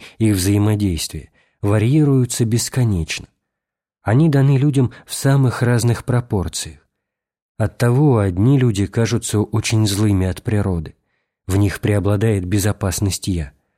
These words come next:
а другие кажутся прирождённо добрыми, в них преобладает безопасность «мы».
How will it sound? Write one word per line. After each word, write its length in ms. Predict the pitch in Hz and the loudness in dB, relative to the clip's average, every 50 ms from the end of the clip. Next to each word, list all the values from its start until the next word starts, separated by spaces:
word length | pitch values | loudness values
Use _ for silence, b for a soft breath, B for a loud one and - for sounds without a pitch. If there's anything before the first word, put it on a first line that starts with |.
| _ _ _ _ _ _ _ | _ _ _ _ _ _ _
а 140 | - 107 104 | -4 -2 -2
другие 480 | 92 110 107 110 117 160 165 151 131 | 0 0 0 0 0 2 2 0 0
кажутся 500 | - 139 135 123 123 123 - - 123 113 B B B B - | 0 -2 -2 0 -2 -2 -2 -4 -6 -6 B B B B -2
прирождённо 840 | 139 135 113 101 107 104 95 87 85 101 113 120 113 107 101 104 | 0 0 2 2 2 0 0 -2 0 0 2 2 2 2 2 0
добрыми, 600 | 98 92 104 98 87 78 85 85 80 71 65 - _ _ _ _ _ | 0 0 0 0 -2 -2 -4 -6 -8 -8 -12 -18 _ _ _ _ _
в 80 | - 92 | -4 -2
них 200 | 98 101 - - | -2 -2 -2 -2
преобладает 760 | - 107 101 98 92 98 104 101 120 123 117 107 98 - - | -2 -2 0 0 0 0 0 0 0 0 0 0 -2 -4 -6
безопасность 840 | 110 101 110 104 95 110 - - 107 92 - - 104 98 - - - | -2 -2 0 0 0 -2 -2 -2 -4 -4 -2 -2 -4 -4 -4 -4 -4
«мы». 240 | 104 95 82 71 | -4 -2 -4 -6